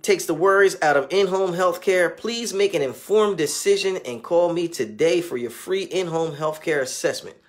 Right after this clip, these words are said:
Three zero two, six eight nine, thirty-two forty. Give me a chance to earn your business. Reliable Aid, Inc, three zero two, six eight nine, thirty-two forty. Listen, don't let anybody shame or blame you into thinking that taking care of your parents is a bad thing.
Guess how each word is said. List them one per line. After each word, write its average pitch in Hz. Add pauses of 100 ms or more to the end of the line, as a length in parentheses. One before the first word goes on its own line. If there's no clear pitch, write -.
(160)
Three 240
zero 208
two, 208
six 214
eight 190
nine, 190
thirty-two 185
forty. 190 (460)
Give 233
me 240
a 220
chance 220
to 190
earn 196
your 180
business. 135
Reliable 185
Aid, 180
Inc, 190 (280)
three 214
zero 196
two, 190
six 196
eight 190
nine, 175
thirty-two 180
forty. 180 (340)
Listen, 165 (240)
don't 180
let 170
anybody 180
shame 190
or 131
blame 165
you 156
into 147
thinking 143
that 117
taking 135
care 151
of 135
your 117
parents 147
is 110
a 110
bad 123
thing. 101